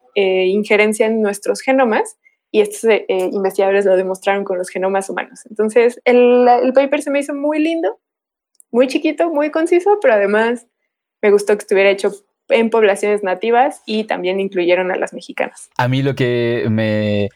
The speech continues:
Speaker 2: atrae mucho de este estudio que nos trae, Sof, es que, claro,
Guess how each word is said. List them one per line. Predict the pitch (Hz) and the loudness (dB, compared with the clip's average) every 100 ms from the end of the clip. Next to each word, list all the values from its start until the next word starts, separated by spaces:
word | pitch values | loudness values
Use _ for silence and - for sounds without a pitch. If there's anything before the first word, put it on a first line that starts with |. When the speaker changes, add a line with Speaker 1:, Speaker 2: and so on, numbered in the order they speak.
| _ | _
Speaker 2:
atrae | - 95 113 113 | -6 -2 0 0
mucho | 120 117 120 | -2 -2 -2
de | 101 98 - | 0 -2 -2
este | 107 104 - 113 107 98 | -4 -4 -6 -2 0 -2
estudio | - 110 107 110 | -4 -4 -2 -2
que | 95 | -4
nos | 90 87 | -6 -8
trae, | - 95 98 | -4 -2 -2
Sof, | 104 127 208 _ _ _ _ _ _ _ - | -4 -6 -6 _ _ _ _ _ _ _ -6
es | 110 - | -6 -2
que, | 127 120 120 117 - 139 135 | -2 0 -2 -4 -6 -10 -4
claro, | 143 135 143 | -2 -2 -6